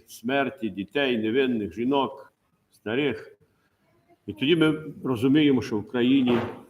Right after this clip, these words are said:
і в світі взагалі страшні події розвиваються, які свідчать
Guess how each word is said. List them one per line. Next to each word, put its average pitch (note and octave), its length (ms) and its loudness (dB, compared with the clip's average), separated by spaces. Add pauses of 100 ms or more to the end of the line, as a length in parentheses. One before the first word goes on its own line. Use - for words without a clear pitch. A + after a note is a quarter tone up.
(140)
і A#2 120 2
в F#2+ 140 0
світі E3 540 4
взагалі A#2 680 2 (1200)
страшні C#3+ 500 6
події A#2+ 600 4
розвиваються, A2 540 0
які - 160 -4
свідчать - 680 -2